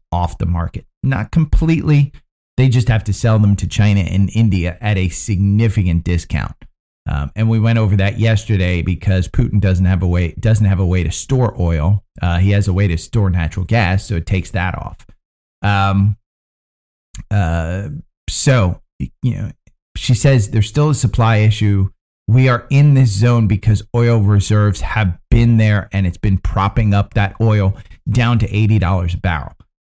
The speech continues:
Um, Biden administration, I don't know if they said this, but, or, or if this was an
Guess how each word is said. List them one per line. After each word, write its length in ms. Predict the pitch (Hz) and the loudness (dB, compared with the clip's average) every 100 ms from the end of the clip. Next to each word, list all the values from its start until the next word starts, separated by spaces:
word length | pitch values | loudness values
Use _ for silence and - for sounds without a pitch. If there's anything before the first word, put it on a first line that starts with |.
| _ | _
Um, 680 | 92 98 98 92 90 92 - - | -4 -2 0 -2 -2 -4 -6 -6
Biden 540 | 113 107 123 143 135 | -4 0 2 2 2
administration, 920 | 135 123 123 113 - 117 113 101 117 101 | 2 0 0 0 0 0 0 0 -2 -2
I 80 | 120 | -2
don't 160 | 139 | -2
know 60 | 147 | -2
if 140 | 110 | -6
they 160 | - 92 | -4 -4
said 440 | - - 147 147 | -6 -4 0 0
this, 260 | 143 143 120 | 2 0 0
but, 320 | - 107 95 - | -4 -6 -6 -6
or, 160 | 107 | -8
or 180 | - 117 | -2 -2
if 140 | 101 | -2
this 180 | 113 104 | -2 -2
was 140 | 104 | 0
an 100 | 95 | -2